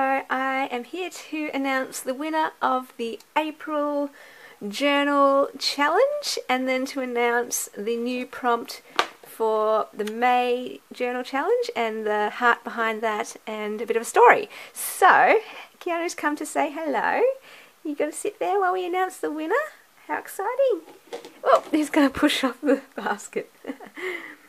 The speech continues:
All right, so the winner of the April Challenge will receive this journal, one of my earlier journals that I made. It's a bit more,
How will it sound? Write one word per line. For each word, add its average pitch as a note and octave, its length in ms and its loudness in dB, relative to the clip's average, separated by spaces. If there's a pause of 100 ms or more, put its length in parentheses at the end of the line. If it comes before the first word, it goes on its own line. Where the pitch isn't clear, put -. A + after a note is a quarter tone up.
(220)
All A#3 120 6
right, G#3+ 420 6 (100)
so A#3+ 600 4 (260)
the C4 100 4
winner D#4 440 4
of C#4 240 6
the - 140 0 (100)
April A#3 340 0
Challenge A#3+ 640 -4
will A3 680 -2 (380)
receive A3 800 -4 (100)
this A3 500 -4
journal, A3+ 440 -2 (200)
one C4 120 2
of D4+ 100 -2
my C#4 240 0
earlier A3+ 380 0
journals G3+ 320 -6
that - 100 -6
I - 60 -8
made. - 180 -10
It's - 140 -16
a - 20 -20
bit A3 100 -4
more, G3+ 280 -4